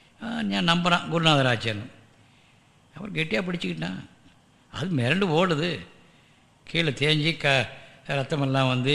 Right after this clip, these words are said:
எலும்பு முறிஞ்சு கால் முறிஞ்சு கடி செத்தியா போயிட்டான். ஊருக்கு போகல, உலகத்தை விட்டே போயிட்டான். ஆனா என்னன்னா உபதேசம் நல்லா கெட்டியா நம்பணுங்கிறாங்க. அதே போலதான் இவங்களும் சொல்றது,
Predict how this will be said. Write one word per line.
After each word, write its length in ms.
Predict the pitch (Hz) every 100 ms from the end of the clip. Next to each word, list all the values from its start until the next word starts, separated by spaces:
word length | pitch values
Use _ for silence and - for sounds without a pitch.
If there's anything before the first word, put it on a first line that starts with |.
| 143
எலும்பு 200 | 139 135
முறிஞ்சு 240 | 120 117 135
கால் 240 | 131 135
முறிஞ்சு 300 | 120 113 120 139 - - - - _
கடி 160 | 127 139 -
செத்தியா 260 | 113 123 135
போயிட்டான். 300 | 110 - - - - _ - _ - _ _ 139
ஊருக்கு 220 | 175 151
போகல, 180 | 123 90
உலகத்தை 240 | 113 131 135
விட்டே 180 | 131 139
போயிட்டான். 260 | 127 - - - - - - - 117 - - - 143 160 160 156 135 - - - - 131 - - - - - - - - - _ _ _ - - _ -
ஆனா 160 | 185 190 175 156 139 156
என்னன்னா 340 | 180 175 196 190 160
உபதேசம் 460 | 165 202 196 190 196 143
நல்லா 240 | 131 175 156
கெட்டியா 200 | 165 185 156 139
நம்பணுங்கிறாங்க. 580 | 165 175 160 131 110 95 - - - -
அதே 160 | 127 170 165
போலதான் 240 | 165 175
இவங்களும் 280 | 160 170 151
சொல்றது, 220 | 139 123